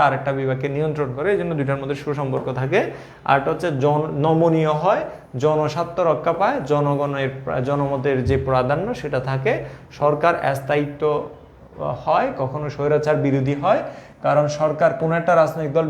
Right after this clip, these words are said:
স্বৈরাচারী হয়ে উঠতে পারে না, এবং রাজনৈতিক দলগুলো বিভিন্ন প্রচার প্রচারণার মাধ্যমে রাজনৈতিক শিক্ষার প্রসার ঘটায়, রাজতন্ত্র ও গণতন্ত্রের মধ্যে সমন্বয় করা যায়। কিভাবে দেখো,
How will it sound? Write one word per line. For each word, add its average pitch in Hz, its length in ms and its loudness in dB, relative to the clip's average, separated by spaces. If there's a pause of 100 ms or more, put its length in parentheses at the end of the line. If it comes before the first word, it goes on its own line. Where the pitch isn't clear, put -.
(180)
স্বৈরাচারী 156 680 0
হয়ে 156 160 2
উঠতে 143 160 -4
পারে 127 220 -4
না, 208 120 -4 (560)
এবং 151 200 4 (320)
রাজনৈতিক 147 360 2
দলগুলো 147 360 4 (120)
বিভিন্ন 147 220 2 (120)
প্রচার 165 320 2
প্রচারণার 131 520 0
মাধ্যমে 143 300 -4
রাজনৈতিক 135 540 0
শিক্ষার 147 340 -4
প্রসার 135 380 -6
ঘটায়, 208 260 -2 (360)
রাজতন্ত্র 160 640 2
ও - 100 2
গণতন্ত্রের 143 540 -2 (220)
মধ্যে 131 200 -2
সমন্বয় 170 640 2
করা 127 180 2
যায়। 120 220 -6
কিভাবে 175 280 0
দেখো, 175 280 0